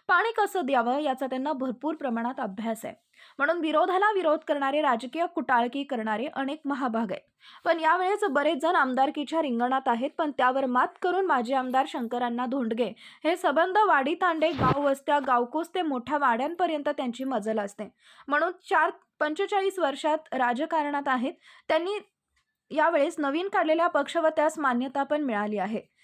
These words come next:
त्यांचा पक्ष राज्यामध्ये जनतेला एक नवीन पर्याय देत आहे. परिवर्तन महाशक्ती या गाडीमध्ये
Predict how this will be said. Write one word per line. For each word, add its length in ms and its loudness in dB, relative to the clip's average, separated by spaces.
त्यांचा 260 2
पक्ष 300 0
राज्यामध्ये 640 2
जनतेला 560 -2
एक 160 -2
नवीन 300 -2
पर्याय 340 0
देत 220 -4
आहे. 240 -6
परिवर्तन 540 2
महाशक्ती 680 0
या 140 2
गाडीमध्ये 540 0